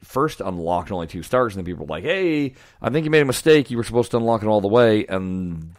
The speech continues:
I think Zen wound up doing just that for those people for, for Volume three.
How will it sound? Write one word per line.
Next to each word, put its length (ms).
I 140
think 480
Zen 540
wound 440
up 140
doing 280
just 320
that 380
for 140
those 240
people 300
for, 240
for 160
Volume 300
three. 360